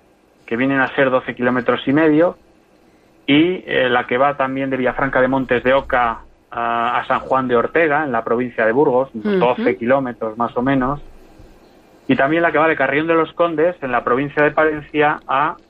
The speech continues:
Speaker 1: Calzadillo de la Cueza, también en Palencia, de unos diecisiete kilómetros y medio más o menos, es la única distancia así relevante.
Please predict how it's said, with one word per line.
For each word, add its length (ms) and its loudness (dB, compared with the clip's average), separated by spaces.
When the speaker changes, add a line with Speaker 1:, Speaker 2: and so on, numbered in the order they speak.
Speaker 1:
Calzadillo 480 0
de 80 0
la 80 -8
Cueza, 380 -6
también 280 0
en 80 0
Palencia, 440 -4
de 60 -2
unos 160 0
diecisiete 720 0
kilómetros 460 -6
y 20 -12
medio 220 -6
más 140 -10
o 40 -16
menos, 240 -20
es 100 -14
la 80 0
única 420 -2
distancia 480 -4
así 360 -4
relevante. 400 0